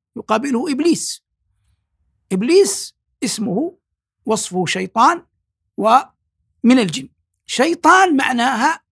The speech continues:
شطن، يعني بعد. يقول عنترة: "أشطان بئر في لبان الأدهم".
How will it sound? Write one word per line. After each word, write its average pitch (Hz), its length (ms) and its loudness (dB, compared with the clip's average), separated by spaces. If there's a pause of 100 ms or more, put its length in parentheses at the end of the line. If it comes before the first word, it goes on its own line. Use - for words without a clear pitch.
(160)
شطن، 311 460 0
يعني 196 260 0
بعد. - 240 -6 (1120)
يقول 185 280 -2
عنترة: 269 500 2
"أشطان 208 520 0
بئر 214 380 -4
في 208 180 -4
لبان 202 360 2
الأدهم". 170 500 -4